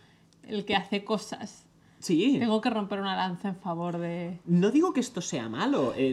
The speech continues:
Speaker 2: eh, esto
Speaker 1: Mm.
Speaker 2: es, es como un mecanismo de selección natural, de
Speaker 1: Sí.
Speaker 2: vamos a buscar una cosa y si me presentas eso, pero en mejor, voy a querer eso, obviamente. No tiene, no me parece una cosa como Black Mirror,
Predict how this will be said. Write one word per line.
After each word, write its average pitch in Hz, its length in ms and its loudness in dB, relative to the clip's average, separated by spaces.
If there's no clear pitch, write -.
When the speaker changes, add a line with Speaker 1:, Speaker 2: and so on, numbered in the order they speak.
Speaker 2:
eh, - 140 -14
esto 254 340 4
Speaker 1:
Mm. 240 80 4
Speaker 2:
es, 220 260 0
es 156 160 -6
como 208 400 -2
un 160 140 0
mecanismo 175 640 -2
de 143 120 -4
selección 139 600 -2
natural, 156 680 -2
de 117 180 -2
Speaker 1:
Sí. 120 120 -8
Speaker 2:
vamos 165 220 0
a 196 40 -2
buscar 165 280 -4
una 151 160 -4
cosa 170 260 -8
y 139 60 -8
si 156 80 -6
me 143 80 -4
presentas 170 480 -10
eso, 180 260 -4
pero 131 160 -6
en 123 120 -4
mejor, 165 580 -6
voy 143 180 -2
a 165 80 -4
querer 107 260 -6
eso, - 300 -10
obviamente. 127 460 -10
No 127 120 -6
tiene, 143 360 -6
no 165 120 2
me 185 100 0
parece 170 260 -4
una 139 120 -2
cosa 135 180 -6
como 127 200 -2
Black 123 380 -2
Mirror, 117 720 -2